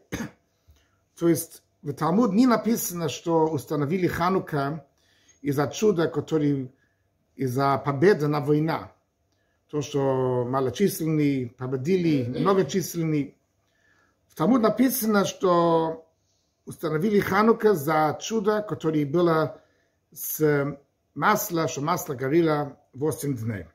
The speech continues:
Здесь нам нужно понять эти две. Мы видим, что наша молитва, <clears throat> там написано только о победе на войне. А на самом деле праздник Ханука, суть ха-, праздник Ханука,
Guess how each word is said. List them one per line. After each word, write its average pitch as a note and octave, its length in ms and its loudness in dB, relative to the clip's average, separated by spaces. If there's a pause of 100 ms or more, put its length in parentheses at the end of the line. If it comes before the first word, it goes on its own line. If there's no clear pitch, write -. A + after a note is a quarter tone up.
(1300)
Здесь G#3+ 280 2
нам F#3+ 140 2
нужно F3+ 220 2
понять F#3 400 0
эти D3 160 -8
две. E3+ 560 2
Мы C#3+ 140 -6
видим, E3 300 -2
что D#3 140 0
наша D#3 260 -4
молитва, D3+ 680 -2
<clears throat> - 1120 -6
там C#3+ 340 0
написано C3 500 -4
только E3+ 320 0
о C#3+ 540 0 (100)
победе C#3+ 420 0
на A#2+ 220 -4
войне. G3+ 680 0 (1500)
А C3 120 -2
на C#3+ 120 2
самом A3+ 300 4
деле F#3 380 6
праздник F3 480 0
Ханука, D#3 600 -2
суть - 340 -2
ха-, E3 300 0
праздник D#3+ 460 -2
Ханука, C#3+ 680 -4